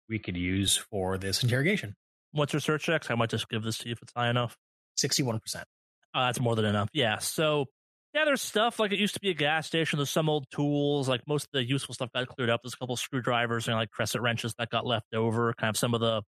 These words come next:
Speaker 2: heavier machinery they didn't bother trying to sell or whatever is still there. Like, parts of it are. More importantly, what you do find is there's a bunch of kind of spray paint all over the place. Not, like, gang spray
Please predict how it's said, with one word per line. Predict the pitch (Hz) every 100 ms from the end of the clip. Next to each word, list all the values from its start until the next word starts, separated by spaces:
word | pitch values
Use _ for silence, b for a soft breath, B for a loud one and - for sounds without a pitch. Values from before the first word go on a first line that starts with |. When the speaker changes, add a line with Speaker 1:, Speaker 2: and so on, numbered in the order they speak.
| _ _ _
Speaker 2:
heavier | - 151 143 135
machinery | 131 - 135 123
they |
didn't | 123 117
bother | 120 117
trying | 113 120 110
to | 101
sell | - 120 120 117
or | 120
whatever | 113 117 117 117
is | 110
still | - 117
there. | 110 110 107
Like, | 107 _
parts | 113 113 -
of | 113
it |
are. | 113 110 113 110 107 - _ _ _ -
More |
importantly, | 160 185 160
what |
you | 139
do | 151
find | 147 127
is | -
there's | 117
a |
bunch | 135 123
of | 127
kind | - 120
of | 113 -
spray | - - 117
paint | 120 135 131
all | 127
over | 135 139
the |
place. | 127 143 123
Not, | 127 120
like, | 120 110 _ -
gang | 120 120 120
spray | - - 113